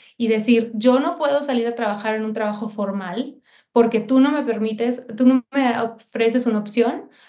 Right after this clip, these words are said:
para dejar a mi hijo discapacitado o a mi hijo menor de edad o a mi padre adulto mayor".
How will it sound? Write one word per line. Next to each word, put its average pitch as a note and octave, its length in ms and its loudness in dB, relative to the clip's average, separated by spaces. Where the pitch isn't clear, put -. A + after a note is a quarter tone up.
para G#3 180 2
dejar A3+ 560 -2
a A#3 100 0
mi G#3+ 340 -2
hijo A3 200 -4
discapacitado A3+ 960 -2
o G#3 140 2
a G3+ 100 0
mi G3+ 340 -4
hijo G#3+ 160 -4
menor G#3 300 0
de G3+ 80 -4
edad B3 340 0
o A3+ 140 0
a G#3 60 -2
mi G3+ 200 -6
padre G#3 380 -4
adulto F#3+ 420 -6
mayor". E3 320 -10